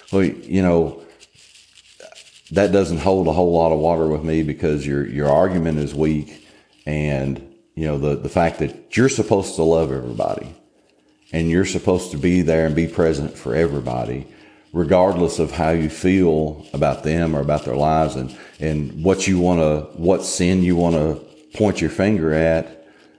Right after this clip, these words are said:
versus the sin that, the multiple sins that you wanna turn your blind eye to. Really, you know, you lose a lot of credibility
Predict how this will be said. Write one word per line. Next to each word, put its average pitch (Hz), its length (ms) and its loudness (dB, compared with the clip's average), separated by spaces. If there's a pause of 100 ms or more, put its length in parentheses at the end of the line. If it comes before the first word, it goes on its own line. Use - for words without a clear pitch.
(160)
versus 80 420 0
the 69 80 -4
sin 90 380 2
that, 80 400 -2
the 71 340 -2
multiple 85 480 2
sins 82 320 0
that 80 160 -2
you 82 80 -4
wanna 76 200 -2
turn 80 280 -4
your 73 120 -4
blind 76 380 0
eye 101 220 0
to. 73 420 -4 (460)
Really, 110 580 4
you 92 120 0
know, 82 360 0 (220)
you 95 220 2
lose 117 560 2
a - 60 0
lot 92 260 4
of 90 100 -2
credibility 80 880 0